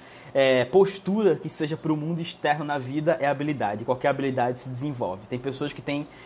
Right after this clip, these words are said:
um carisma pelas suas circunstâncias de desenvolvimento socioemocional. Tem um carisma mais aflorado e mais naturalmente desenvolvido. Tem pessoas que vão precisar treinar mais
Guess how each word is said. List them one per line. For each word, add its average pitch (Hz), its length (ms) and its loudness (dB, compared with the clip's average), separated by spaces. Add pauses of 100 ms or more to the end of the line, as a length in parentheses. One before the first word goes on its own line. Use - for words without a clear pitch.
(120)
um 131 60 -4
carisma 165 680 4 (680)
pelas 151 240 2
suas 175 200 4
circunstâncias 175 920 -4 (240)
de 139 80 -4
desenvolvimento 143 880 -2
socioemocional. 135 1000 0 (240)
Tem 139 100 -2
um 139 60 -2
carisma 135 340 2
mais 131 160 0
aflorado 143 540 4
e 151 40 -2
mais 151 360 -2
naturalmente 147 840 0
desenvolvido. 135 600 -4
Tem 156 100 -8
pessoas 156 340 -4
que - 80 -14
vão 147 120 -2
precisar 147 380 -2
treinar 135 520 -2
mais 123 340 -2